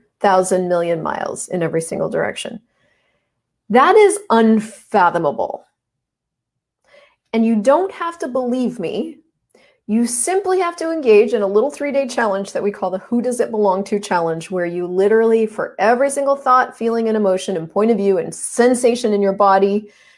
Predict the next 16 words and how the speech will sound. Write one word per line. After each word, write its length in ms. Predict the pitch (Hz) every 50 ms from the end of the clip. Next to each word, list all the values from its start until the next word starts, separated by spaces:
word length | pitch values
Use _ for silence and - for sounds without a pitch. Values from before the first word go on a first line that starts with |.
| _ _
you 100 | - 180
get 200 | 175 208 196 -
present 400 | - - - 208 202 208 214 196
with 160 | 170 190 196 202
it 100 | - -
and 100 | 196 185
go, 300 | 185 180 175 175 - -
"Are 60 | -
you 120 | 170 202 262
mine? 380 | 240 165 156 185 247 320 - _ _ _ _ _ _ _ _ _ _ _ _ _ _ _ _ _ _
Are 60 | -
you 80 | 170 165
mine? 400 | 160 - - 165 185 240 247 - _ _ _ _ _ _ _ _ -
Are 60 | 190
you 120 | 185 180
mine? 260 | 165 160 165 175 226